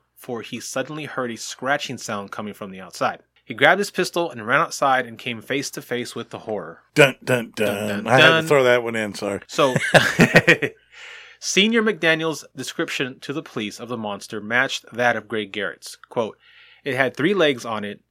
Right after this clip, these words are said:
Speaker 1: a short body, two little short arms coming out of its breast area, and two pink eyes as big as flashlights. It stood four and a half feet tall and was grayish color.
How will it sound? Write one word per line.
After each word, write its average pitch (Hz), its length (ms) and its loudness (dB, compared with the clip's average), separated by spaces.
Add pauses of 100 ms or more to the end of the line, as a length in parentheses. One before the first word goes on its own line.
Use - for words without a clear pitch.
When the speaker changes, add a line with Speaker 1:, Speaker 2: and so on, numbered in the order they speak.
(220)
Speaker 1:
a 120 80 -10
short 156 340 0
body, 98 420 -4 (180)
two 220 340 -2
little 143 340 -2
short 165 380 0
arms 104 360 -8
coming 143 320 -6
out 143 120 -2
of 139 60 -8
its 139 120 -14
breast - 420 -2
area, 98 380 -6
and 107 220 -10
two 190 340 -4
pink - 460 -12
eyes 107 300 -2
as 104 180 -16
big 117 200 -6
as 113 100 -8
flashlights. - 720 -10 (520)
It - 100 -14
stood - 260 -4
four 175 440 -2
and 139 100 -4
a 127 60 -4
half 135 260 -2
feet 131 240 -10
tall 110 300 -4
and 107 160 -18
was 101 160 -16
grayish 120 480 -4
color. 90 380 -12